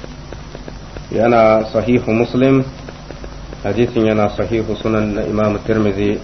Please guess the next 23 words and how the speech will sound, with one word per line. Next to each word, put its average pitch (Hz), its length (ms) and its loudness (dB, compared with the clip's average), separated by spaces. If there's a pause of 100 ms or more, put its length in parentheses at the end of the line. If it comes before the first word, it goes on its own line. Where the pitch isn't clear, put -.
(100)
hadisi 101 420 -4
na 101 120 0
dubu 110 360 -2
biyu 117 160 -2
da 113 80 0
ɗari 101 320 -2
uku 123 180 -6
da 104 100 -4
tamanin 98 440 -2
da 101 80 -4
biyu. 82 240 -8 (2250)
Hadisin 110 480 2
Shufayyu 110 480 2
Al-Asbahi. 98 560 -2 (1500)
Allah 104 240 4
ya 92 80 2
ji 98 100 -2
kansa. 107 380 -2 (2500)
Shi 170 240 2
Shufayyu 147 480 6
Al-Asbahi 123 720 4
din 135 240 6
nan 127 300 6